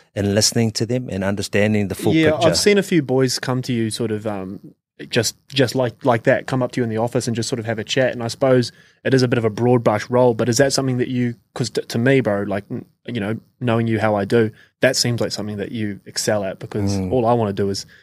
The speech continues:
Speaker 2: chew your ear off and listen to your advice. So,
Speaker 1: <laughs>
Speaker 2: um,
Speaker 1: Yeah.
Speaker 2: wh-, how does that sort of side of it fit with you, mate? 'Cause I know this group, they do obviously respect Monty Betham, the footballer, but they also really respect you as Monty Betham, the man, which probably goes a long way.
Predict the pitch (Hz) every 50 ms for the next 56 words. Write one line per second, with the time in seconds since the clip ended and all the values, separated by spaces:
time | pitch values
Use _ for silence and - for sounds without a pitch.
0 | _ _ - - 120 98 98 104 110 110 107 104 - 113 113 110 123 110 - 110
1 | 104 104 107 120 123 135 135 - 110 147 139 139 135 135 135 135 131 127 - -
2 | - - - - 104 - 107 151 165 165 151 131 147 151 - - - 151 139 127
3 | - 143 131 131 127 127 - - - 123 127 120 120 120 117 113 110 113 - -
4 | 127 131 139 147 143 139 127 - - 139 131 - 127 120 120 143 139 135 135 131
5 | - 123 120 - - - 127 110 - - _ - _ _ - 127 127 - - 131
6 | 127 - 123 110 104 - 143 139 - 127 117 110 110 104 117 107 - 110 117 117
7 | 120 - 120 110 113 107 104 104 - - 120 107 - 107 101 95 - 104 101 95
8 | - 95 104 104 - 107 98 95 104 104 104 101 98 98 110 - - - _ _
9 | _ - - 226 226 - 95 92 98 95 92 92 - 101